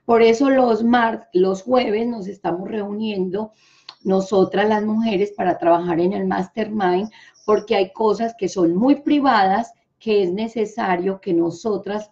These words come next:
las hablemos en el mastermind. Así que te invito a que seas parte del mastermind los días jueves a las ocho de la noche. Mujeres, ese mastermind es liberador.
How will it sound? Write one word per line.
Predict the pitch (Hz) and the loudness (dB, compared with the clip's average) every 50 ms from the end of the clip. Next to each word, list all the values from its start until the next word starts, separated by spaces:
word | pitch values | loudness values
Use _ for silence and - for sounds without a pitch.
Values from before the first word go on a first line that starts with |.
| _ _ | _ _
las | 165 170 175 180 170 175 170 | -2 0 0 0 0 -2 -4
hablemos | 160 156 190 214 214 202 185 180 190 208 - - _ - | -6 -4 -4 -4 -2 -2 -2 -2 -4 -6 -10 -14 _ -2
en | 170 151 | -2 0
el | 147 143 147 160 | 0 0 0 0
mastermind. | 151 143 147 139 - _ 165 151 143 165 170 143 117 - - - _ _ _ - - - _ _ | 0 -2 -4 -6 -8 _ -8 -6 -4 -4 -2 -2 -4 -4 -8 -16 _ _ _ -20 -20 -20 _ _
Así | - 202 190 220 196 | -4 -4 -4 -4 -2
que | - 247 254 | 0 0 0
te | - 262 208 | 2 0 0
invito | 202 202 202 202 277 285 277 - - 185 180 214 220 - _ _ _ _ _ - _ | 0 -2 -2 2 2 2 2 0 0 0 0 0 0 -4 _ _ _ _ _ -20 _
a | - 175 - | -8 -6 -4
que | - 190 | -4 -4
seas | 190 214 202 202 - - | -2 2 2 2 0 0
parte | - 254 233 226 220 - 226 | 0 2 2 2 2 0 -2
del | 220 202 180 | -2 0 0
mastermind | 175 185 202 220 - _ 233 226 220 226 220 214 202 202 208 220 | 0 0 -2 -2 -4 _ -6 -4 -2 -2 -2 0 0 -2 -2 -2
los | 190 180 175 165 165 165 | -2 0 0 -2 -2 -4
días | - 202 202 202 196 196 220 220 - _ _ _ _ | -6 -6 -2 0 0 0 -2 -4 -8 _ _ _ _
jueves | _ - 254 269 269 277 285 294 285 285 - _ | _ -2 2 2 4 4 4 2 0 -2 -6 _
a | - 349 | -4 -2
las | 175 170 170 170 185 | 0 0 -2 -2 -6
ocho | 165 - - 202 196 | -8 -8 -8 -8 -4
de | 175 | -2
la | 170 156 151 | -2 -2 -2
noche. | 170 196 208 202 175 - - - 147 135 131 - - _ _ _ _ | -2 -2 -4 -6 -6 -8 -10 -8 -8 -8 -8 -10 -14 _ _ _ _
Mujeres, | - 202 214 220 247 247 226 190 175 180 - - _ | -4 -2 0 2 2 2 4 2 2 2 0 -6 _
ese | - 202 202 190 247 233 | -4 -4 -2 -2 -4 -4
mastermind | 233 240 269 226 - - - 240 214 214 214 220 226 233 233 233 226 220 190 | -2 -4 -4 -4 -6 -6 -4 -4 -4 -2 -2 -2 -2 -2 -2 -2 -2 -2 0
es | 180 | 0
liberador. | 180 190 196 196 196 190 180 165 156 160 165 170 165 151 147 - | 0 -2 -2 -4 -4 -2 -2 -2 0 0 0 0 0 -2 -4 -8